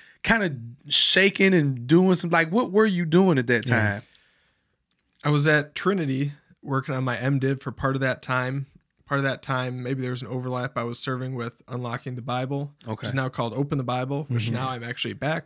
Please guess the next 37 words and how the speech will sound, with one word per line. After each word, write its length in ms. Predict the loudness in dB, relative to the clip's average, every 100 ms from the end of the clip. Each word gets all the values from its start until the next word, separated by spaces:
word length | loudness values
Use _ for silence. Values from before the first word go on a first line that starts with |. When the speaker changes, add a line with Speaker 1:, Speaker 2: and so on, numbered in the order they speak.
| -6
Speaker 3:
serving 420 | -6 -4 -8 -10
with. 180 | -12 -14 _ -2
Speaker 2:
And 100 | 2
Speaker 3:
by 60 | 4
Speaker 2:
in 80 | 4
Speaker 3:
God's 80 | 4
Speaker 2:
Spanish, 480 | 4 4 4 2
Speaker 3:
grace. 20 | 0
Speaker 2:
it's 140 | -2
called 400 | -2 0 0 -4 _ _ _ _ -4
Speaker 3:
Abre 340 | -2 2 2
la 140 | 0 2
Biblia. 540 | 2 0 -2 -6 -8 -12 _ _
Speaker 2:
Hmm. 160 | -8 -8 -12 _ _ _ _ -16
Speaker 1:
Abre 400 | -12 -8 -8 -8
la 120 | -8
Biblia. 340 | -8 -10 -6 -2
Speaker 2:
That's 200 | 2 4
Speaker 1:
You 60 |
Speaker 2:
a 40 | 6
new, 320 | 6 4 2
that's 260 | -2 0
new, 320 | 2 4 2 2
right? 240 | 0 -2
A 120 | -2
new, 300 | -2 0 0
um, 420 | 0 -2 -4 -6 -12 -20 _ -10
Speaker 3:
Yes. 380 | -2 0 0 -2
Speaker 2:
app 100 | -4
or 140 | -4 -4
a 40 |
new 380 | -4 -4 -6 -6
Speaker 3:
It 180 | -8 -6
is 200 | -6 -6
a 80 | -6
new 420 | -2 0 0 -2
venture. 680 | -4 -4 -2 -2 -2 -4